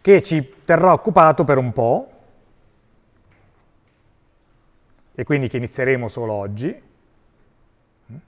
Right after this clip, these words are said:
che sono i form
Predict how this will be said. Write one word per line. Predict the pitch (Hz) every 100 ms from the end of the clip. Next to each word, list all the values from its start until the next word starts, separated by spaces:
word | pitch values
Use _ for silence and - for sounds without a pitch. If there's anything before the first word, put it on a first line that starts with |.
| _ _ _ _ _ _ _ _ _ _ _ _ _ _ _ _ _ _ _ _ _ _ _ _ _ _ _ _ _ _ _ _ _ _ _ -
che | 311
sono | - 196 147 170 269 226 - - - _ _ _ _ _ _ _ _ _ _
i | 208
form | - 143 127 127 131 131